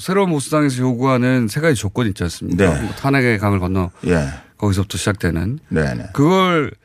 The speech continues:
Speaker 1: 새로운 보수당에서는 공개적으로 약속해라고 하는데 공개적으로
Speaker 2: 네.
Speaker 1: 말을 못하는 이유는 뭡니까?
Speaker 2: 그 공개적으로 약속해가지고 황교안 대표가 거기다 저기 발을 잡힐, 발목 잡힐 일이 없죠. 우리 공화당하고도 나중에 또 뭐 이런저런 얘기를 지금 계속 하고 있는,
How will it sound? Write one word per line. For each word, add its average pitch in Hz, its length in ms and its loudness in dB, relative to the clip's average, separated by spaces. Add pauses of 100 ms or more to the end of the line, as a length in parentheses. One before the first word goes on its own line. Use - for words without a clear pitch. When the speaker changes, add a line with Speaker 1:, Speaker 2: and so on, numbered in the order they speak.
(280)
Speaker 1:
새로운 190 280 -2
보수당에서는 160 440 0
공개적으로 170 500 2
약속해라고 127 500 -2
하는데 110 220 -2
공개적으로 143 640 0
Speaker 2:
네. - 40 -8
Speaker 1:
말을 104 220 0
못하는 123 280 -2
이유는 113 220 0
뭡니까? - 480 -10
Speaker 2:
그 - 80 -2
공개적으로 156 680 2
약속해가지고 127 680 0
황교안 131 320 0
대표가 113 360 0
거기다 104 220 2 (160)
저기 87 280 2 (320)
발을 104 220 4
잡힐, 92 400 0
발목 104 320 4
잡힐 87 320 -2
일이 85 200 -4
없죠. - 420 -10 (360)
우리 123 180 4
공화당하고도 131 600 4
나중에 104 520 2 (120)
또 104 360 2 (160)
뭐 98 240 0
이런저런 104 520 4
얘기를 95 260 -2
지금 95 160 -2
계속 95 260 -2
하고 117 220 -2
있는, 87 300 0